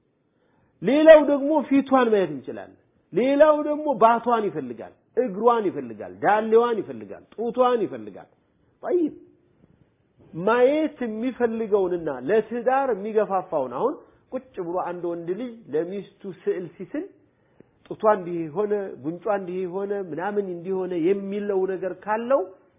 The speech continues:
ያንን ማየት ይችላል። ከ-፣ ለ-፣ ይሄ ሐዲስ፣ ይሄንን ሐዲስ መነሻ በማድረግ فخطبت جارية فكنت أتخبأ لها حتى رأيت منها ما دعاني إلى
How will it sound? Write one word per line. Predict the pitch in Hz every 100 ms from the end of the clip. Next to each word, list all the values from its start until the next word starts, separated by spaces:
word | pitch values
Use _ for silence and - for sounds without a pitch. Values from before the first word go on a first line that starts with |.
| _
ያንን | 147 156 165 175 180 180
ማየት | 160 160 160
ይችላል። | 156 139 143 135 127 120 120
ከ-፣ | 160 175
ለ-፣ | 156 160 -
ይሄ | 139 135 165
ሐዲስ፣ | 196 190 190 _ _ -
ይሄንን | 135 175 185
ሐዲስ | 170 175 156
መነሻ | 147 143 147 139
በማድረግ | 139 175 240 190 247 - _ _ _ _ _ - _ _ _ _ _ _ _ _ _ _ _ _ _ _ _ _ -
فخطبت | 156 208 226 196
جارية | 180 175 185 226 247 254 247
فكنت | - 175 220 226 -
أتخبأ | 185 175 - 214 151 190 170
لها | 202 226 320 349 _ _ -
حتى | 202 -
رأيت | 220 220 220 220
منها | 214 240 220
ما | 220 220
دعاني | 226 233 220 247 233 233
إلى | 220